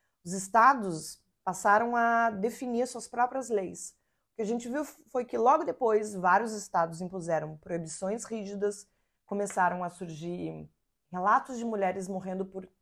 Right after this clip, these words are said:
porque não conseguiam acesso ao aborto, em qualquer caso. É a mesma coisa que a gente vê a extrema-direita tentando fazer por aqui. O resultado é que essa mudança acabou se tornando muito impopular. E eu quero trazer uns números pra vocês entenderem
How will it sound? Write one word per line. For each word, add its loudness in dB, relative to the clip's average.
porque -12
não -4
conseguiam -2
acesso -2
ao 2
aborto, -6
em -6
qualquer 2
caso. -6
É 0
a 0
mesma 2
coisa -2
que -4
a 0
gente -4
vê 0
a 2
extrema-direita -2
tentando -2
fazer -6
por -8
aqui. -12
O -16
resultado 4
é -4
que -6
essa -4
mudança -2
acabou -4
se -12
tornando -4
muito 2
impopular. -4
E -2
eu 2
quero 2
trazer 0
uns 0
números -6
pra -6
vocês -4
entenderem -2